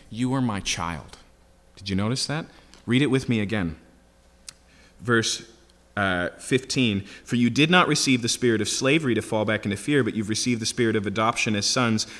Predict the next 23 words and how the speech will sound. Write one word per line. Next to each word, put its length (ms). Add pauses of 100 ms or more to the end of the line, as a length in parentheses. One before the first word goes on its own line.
(120)
by 480
whom 460
we 160
cry, 400
'Abba, 320
Father.'" 440 (3000)
Not 380 (200)
who 140
cries 500
within 440
us, 360 (140)
"You 220
are 100
my 140
child." 560 (2250)
The 300
evidence 560
that 160
Paul 300
is 120
talking 460
about 260
here, 300